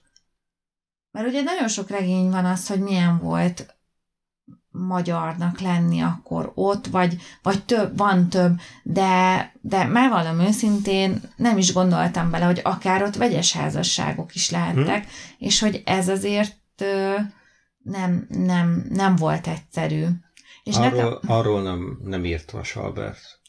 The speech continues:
Speaker 1: Hát nem tudom, hogy írt-e Vas Albert, mert még mindig nem olvastam Vas Albertet,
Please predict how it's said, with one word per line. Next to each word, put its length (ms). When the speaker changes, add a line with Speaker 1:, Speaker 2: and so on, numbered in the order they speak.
Speaker 1:
Hát 180
nem 200
tudom, 220
hogy 180
írt-e 220
Vas 220
Albert, 280
mert 160
még 140
mindig 380
nem 180
olvastam 520
Vas 200
Albertet, 640